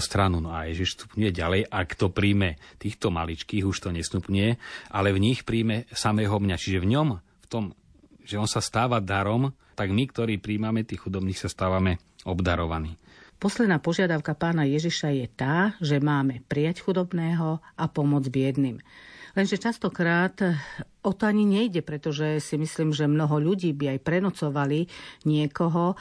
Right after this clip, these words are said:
Speaker 2: aj tú večeru by mu dali, ale ako môžeme v dnešnej dobe vedieť, že nás ten dotyčný neokradne?
Speaker 1: Je to veľmi sťažené v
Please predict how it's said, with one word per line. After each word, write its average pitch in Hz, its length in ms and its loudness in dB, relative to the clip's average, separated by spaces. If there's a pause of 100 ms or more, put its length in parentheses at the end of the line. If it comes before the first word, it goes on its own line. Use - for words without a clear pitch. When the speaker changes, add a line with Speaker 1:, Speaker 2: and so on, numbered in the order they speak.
Speaker 2:
aj 165 240 -2
tú 135 80 -4
večeru 185 480 0
by 180 160 2
mu 185 80 2
dali, 185 400 2 (320)
ale 156 320 2
ako 226 240 0
môžeme 196 400 0
v - 80 -6
dnešnej 165 240 -2
dobe 156 240 0
vedieť, 143 560 -2
že 160 160 0
nás 143 240 0
ten 196 240 2
dotyčný 156 400 0
neokradne? 135 880 0
Speaker 1:
Je 110 160 0
to 113 160 2
veľmi 117 240 2
sťažené 104 480 -2
v - 20 -10